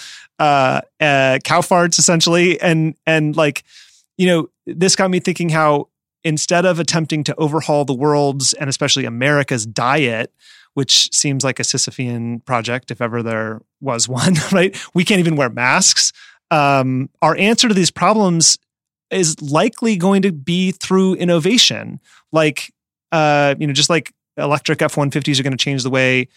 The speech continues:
uh, people who like pickup trucks consume fossil fuels, synthetic and lab-grown meat could hopefully transform agriculture. And so,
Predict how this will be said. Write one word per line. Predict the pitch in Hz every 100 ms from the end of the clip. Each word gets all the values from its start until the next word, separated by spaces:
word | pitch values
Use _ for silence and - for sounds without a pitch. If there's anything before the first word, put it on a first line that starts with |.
| _ _ -
uh, | 139 131
people | 117 147 147
who | 131
like | 135 131
pickup | - 147 147
trucks | - 127 120 -
consume | - 127 - 143 135
fossil | 147 131 196
fuels, | - 240 151 147 151 - _ _ _
synthetic | - 160 147 170 185
and | 160
lab-grown | 156 151 143 147 143 139
meat | 170 147 139 - - -
could | - 139 143 143 - _ -
hopefully | 101 131 - 127 143 180
transform | - 143 127 - 127 131 135 139 -
agriculture. | 214 233 - 107 - 104 - - - - -
And | 156
so, | 190 170 160 -